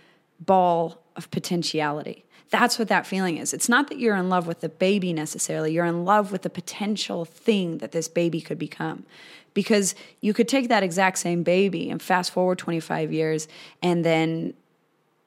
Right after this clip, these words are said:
they are a parking attendant at Burley Heads, and they give you a fucking seventy-five dollar ticket for being three minutes over on your meter, and you're not gonna care about that baby as much as you did as it was sitting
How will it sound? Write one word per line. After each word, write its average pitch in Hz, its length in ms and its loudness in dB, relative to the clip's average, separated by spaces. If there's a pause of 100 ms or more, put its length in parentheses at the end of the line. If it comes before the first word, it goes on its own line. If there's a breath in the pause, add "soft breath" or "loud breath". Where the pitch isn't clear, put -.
(200)
they 175 580 2 (220)
are 170 240 2
a 165 80 4
parking 180 400 0
attendant 165 400 -2
at 151 100 -8
Burley 160 300 2
Heads, 160 480 -2
and 160 120 -2
they 156 140 0
give 160 220 -2
you 160 100 0
a 156 80 0
fucking 156 320 -6
seventy-five 156 540 -4
dollar 156 200 -4
ticket 160 360 -6
for 160 100 -8
being 156 220 -6
three - 180 -6
minutes 156 300 -6
over 156 200 -4
on 156 120 -4
your 151 100 -6
meter, 170 460 -2 (340 loud breath)
and 185 100 0
you're 185 80 0
not 190 380 0
gonna 165 180 -2
care 175 300 -2
about 160 240 -4
that - 180 -4
baby 156 280 -2
as 151 120 -6
much 151 220 -6
as 156 80 -10
you 156 80 -4
did 147 240 -4
as 151 160 -4
it 156 100 -2
was 151 240 -4 (320 loud breath)
sitting 160 560 2